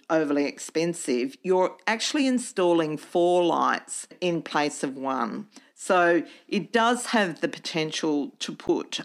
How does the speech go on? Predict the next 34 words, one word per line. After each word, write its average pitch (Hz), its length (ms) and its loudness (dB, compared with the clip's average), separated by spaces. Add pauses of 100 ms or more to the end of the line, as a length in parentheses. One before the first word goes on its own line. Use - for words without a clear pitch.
unnecessary 175 840 0
stress 139 560 -4 (100)
on 143 360 -4
your 139 260 -2
budget. 139 540 0 (200)
So 226 220 4
I 320 160 4
certainly 220 680 2
wouldn't 165 420 -2
be 160 500 4
considering 165 720 0
downlights 147 800 0 (100)
all 160 340 4
through 240 600 2
unless 151 340 -2
I 139 60 0
had 139 180 -2
a 143 40 0
good 139 240 -2
reason 135 460 -2
to - 140 -4
do 139 280 0
that. 120 320 -4 (100)
Often 202 640 0
you 170 160 2
can 156 240 -4
use 156 300 -2
a - 60 -4
pendant 190 440 -2
light 147 280 0
in 147 120 -4
a 143 40 -4
bedroom 147 600 -2 (120)
and 147 500 -2